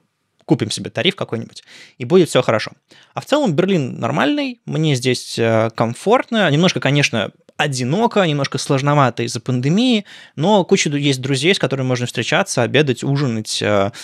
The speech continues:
в принципе, если привыкнуть к, к местной вполне став-, вполне строгой, а, ситуации с, а, с пандемией, что все входят в масках, все парятся,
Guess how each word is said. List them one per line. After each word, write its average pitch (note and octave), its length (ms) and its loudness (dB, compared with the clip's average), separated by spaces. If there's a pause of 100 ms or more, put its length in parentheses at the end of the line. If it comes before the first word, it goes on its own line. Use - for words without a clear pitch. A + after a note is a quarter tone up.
(560)
в - 60 -20
принципе, A#2+ 600 2
если B2 380 2
привыкнуть B2 640 0
к, A2+ 340 -4
к - 80 -16
местной A#2+ 380 0
вполне A#2+ 380 0
став-, A#2+ 420 -6
вполне B2 280 -2
строгой, A#2 520 0 (280)
а, G2+ 440 -2
ситуации G#2+ 680 -2
с, - 240 -6
а, A2 280 -2
с - 80 -6
пандемией, G#3+ 640 0
что - 180 -2
все A2 260 -2
входят E3 480 0
в - 60 -18
масках, C3+ 400 -2
все - 280 -6
парятся, - 600 -4